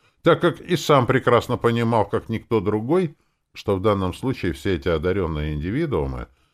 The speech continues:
тоже захотят стать королями. Ну да, они бы стали какими-нибудь дворянами, приближенными к нему.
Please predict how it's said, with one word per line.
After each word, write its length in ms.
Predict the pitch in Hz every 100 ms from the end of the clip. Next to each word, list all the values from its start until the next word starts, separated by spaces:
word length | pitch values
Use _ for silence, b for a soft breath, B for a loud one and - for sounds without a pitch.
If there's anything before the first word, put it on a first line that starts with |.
| _ _ -
тоже 340 | 98 123 160
захотят 560 | 135 95 73 71 117 -
стать 320 | - 98 _
королями. 720 | 87 58 58 60 62 67 57 _ _ _ _ -
Ну 240 | 165 202
да, 340 | 113 120 123 - _ _
они 220 | - 107 107
бы 140 | 101
стали 300 | - 113 95
какими-нибудь 920 | - 95 104 92 87 80 80 87 - -
дворянами, 640 | 87 92 104 135 127 117
приближенными 840 | - 110 92 117 107 107 98 92
к 80 | 85
нему. 420 | 110 104 82 -